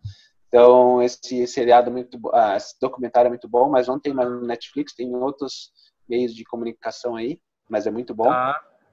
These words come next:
Speaker 1: Aí faço a bochecha, vou andar descalço na grama, né? Já a primeira pegada, eu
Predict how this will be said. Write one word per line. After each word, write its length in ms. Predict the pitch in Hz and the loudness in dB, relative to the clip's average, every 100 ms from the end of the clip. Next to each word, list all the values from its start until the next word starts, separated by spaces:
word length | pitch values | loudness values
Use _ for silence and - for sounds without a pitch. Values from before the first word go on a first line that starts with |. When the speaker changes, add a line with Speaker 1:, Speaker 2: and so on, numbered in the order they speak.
| 98 _ _ _ _ _ _ - - _ _ _ _ _ _ - | -20 _ _ _ _ _ _ -20 -20 _ _ _ _ _ _ 6
Speaker 1:
Aí 680 | 147 147 147 147 147 165 | 10 10 10 10 10 8
faço 300 | 160 156 156 | 8 6 6
a 40 | 151 | 0
bochecha, 640 | 160 - 180 190 220 220 | -2 0 4 4 4 2
vou 200 | 175 202 | 8 8
andar 240 | 208 185 | 10 8
descalço 520 | 180 - 165 151 160 170 | 6 4 8 8 8 2
na 160 | 156 | 0
grama, 340 | 139 135 156 151 | 2 2 2 2
né? 140 | 131 | 0
Já 120 | 127 | 0
a 40 | 117 | -4
primeira 360 | 127 123 135 | -4 -4 -4
pegada, 460 | 135 123 120 135 | -2 0 6 6
eu 80 | 131 | 4